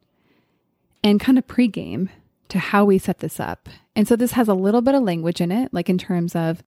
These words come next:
I think that we are gonna have to be very, very careful to not say, "Oh, we can't do that because he can't do that."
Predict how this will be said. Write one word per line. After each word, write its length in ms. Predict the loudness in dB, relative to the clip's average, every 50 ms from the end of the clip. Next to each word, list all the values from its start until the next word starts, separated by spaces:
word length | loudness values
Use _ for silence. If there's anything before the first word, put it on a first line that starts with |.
| _ _ _ _ _ _ _ _ _ 0
I 100 | 0 0
think 320 | 2 2 0 0 0 -2
that 360 | -2 -2 -2 -2 -4 -6 -8 -12 _ _ _ _ _ -12
we 300 | -2 0 4 4 4 4
are 100 | 4 4
gonna 160 | 2 2 2
have 100 | 0 -2 -4
to 60 | -4
be 140 | -4 -4 -2
very, 300 | 0 0 0 2 2 0
very 200 | 0 -2 -4 -4
careful 580 | -4 -6 -6 -6 -4 -4 -2 -2 -2 -4 -8 _ _ _ _ _ _ _ _ _ _ _
to 120 | -2 0 2
not 280 | 2 2 0 -2 -4
say, 240 | -4 -2 -2 -2 0 2
"Oh, 240 | 2 2 2 2 0 -2
we 120 | -4 -4
can't 260 | -2 0 0 0 0
do 120 | 0 0 0
that 240 | 0 -2 -4 -4
because 580 | -6 -8 -6 -4 -4 -2 -2 -2 -4 -6 -10 -16 -20 _ _ _ _ _ _ _ _
he 180 | _ -4 -2
can't 260 | -2 -2 -4 -6 -6 -6
do 120 | -8 -10
that." 240 | -10 -14 -16 _